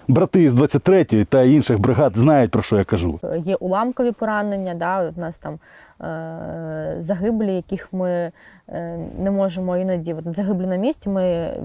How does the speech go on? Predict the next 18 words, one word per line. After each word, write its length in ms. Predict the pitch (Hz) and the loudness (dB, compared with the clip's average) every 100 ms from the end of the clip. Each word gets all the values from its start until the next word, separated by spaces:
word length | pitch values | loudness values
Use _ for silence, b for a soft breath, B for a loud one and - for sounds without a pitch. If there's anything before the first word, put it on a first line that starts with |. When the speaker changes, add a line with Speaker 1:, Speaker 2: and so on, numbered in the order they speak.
| 165 | -6
Speaker 2:
від, 200 | 170 156 | -6 -4
е, 300 | 156 156 160 b b b b _ 160 151 151 - | -6 -6 -12 b b b b _ -8 -6 -6 -6
артилерії, 580 | 180 - 180 175 170 165 | -6 -4 -4 -2 -2 -2
ми 120 | 185 | -2
не 80 | 202 | -2
можемо 380 | 202 196 196 185 | -2 -2 -4 -4
їх 140 | 175 | -6
зібрати 420 | 190 175 185 180 | -6 -2 -2 -2
докупи, 340 | 175 180 262 208 | -6 -6 -6 -6
тому 180 | 180 185 | -6 -8
що 100 | - | -8
це 80 | |
просто 320 | 180 269 - 190 | -4 -4 -4 -6
повністю 420 | 226 220 - 175 | -4 -4 -4 -8
розірване 440 | 170 185 175 175 | -4 -6 -6 -8
тіло. 320 | 160 - - - | -10 -12 -10 0
Speaker 1:
Півтора 420 | 185 - 185 156 | 2 4 4 6
роки 460 | 151 175 - 104 | 6 4 4 0